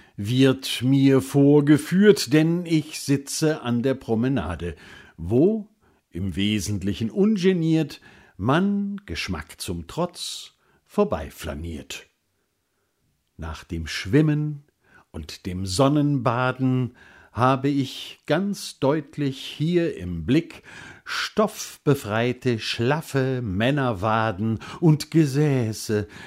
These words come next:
die der Optik schaden, haben mich zum Zuschauen eingeladen. Was man hier zu sehen kriegt, nennt man schick. Hier scheint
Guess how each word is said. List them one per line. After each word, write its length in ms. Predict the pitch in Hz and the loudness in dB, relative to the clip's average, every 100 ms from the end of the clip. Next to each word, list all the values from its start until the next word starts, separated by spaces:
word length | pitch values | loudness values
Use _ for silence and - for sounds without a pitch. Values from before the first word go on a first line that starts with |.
| - - | -20 -4
die 120 | 131 | -2
der 240 | 117 127 - | 2 0 0
Optik 440 | 117 - 113 92 | -4 -4 -4 -4
schaden, 560 | - 104 101 95 107 92 | 0 2 2 2 -2 2
haben 300 | 107 98 107 | 0 2 0
mich 200 | 107 - | 0 -2
zum 280 | - 127 123 | -2 -2 -2
Zuschauen 580 | - 92 87 107 95 95 | -6 -6 -4 -2 -2 -4
eingeladen. 840 | 95 101 101 101 98 98 101 98 - _ _ _ _ - | -4 -2 0 2 2 0 -2 -6 -12 _ _ _ _ -12
Was 440 | 76 85 - - | -8 -8 -8 -10
man 360 | 80 78 71 71 | -8 -8 -8 -12
hier 360 | - 185 214 208 | -4 -2 -2 -6
zu 180 | - 143 | -6 -4
sehen 380 | 95 104 104 | -2 -2 -4
kriegt, 480 | - 101 92 - - _ _ _ - | -4 -6 -6 -10 -20 _ _ _ -10
nennt 400 | 85 87 78 - | -8 -6 -8 -6
man 360 | 92 90 92 _ _ _ | -6 -6 -8 _ _ _
schick. 460 | - - - - _ _ _ _ _ _ _ _ _ _ _ _ - - - - | -10 -6 -6 -10 _ _ _ _ _ _ _ _ _ _ _ _ -20 -20 -20 -6
Hier 420 | 190 214 240 208 | 4 6 6 2
scheint 520 | - 175 196 202 | -2 0 2 0